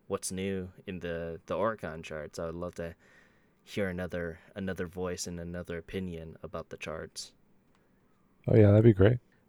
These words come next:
Speaker 1: So, yeah, where, where can we find you on all the social media stuff and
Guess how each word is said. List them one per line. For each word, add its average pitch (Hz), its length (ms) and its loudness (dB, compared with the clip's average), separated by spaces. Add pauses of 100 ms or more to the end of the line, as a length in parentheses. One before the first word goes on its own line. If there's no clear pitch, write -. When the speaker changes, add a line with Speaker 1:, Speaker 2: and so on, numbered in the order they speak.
(100)
Speaker 1:
So, 139 200 0
yeah, 240 200 4
where, 160 320 6
where 165 220 2
can 180 200 0
we 170 120 -2
find 143 360 -2
you 143 240 -4
on 135 200 -4
all 120 140 -4
the 113 100 -8
social - 340 -6
media 113 260 -4
stuff - 320 -6
and 101 440 -8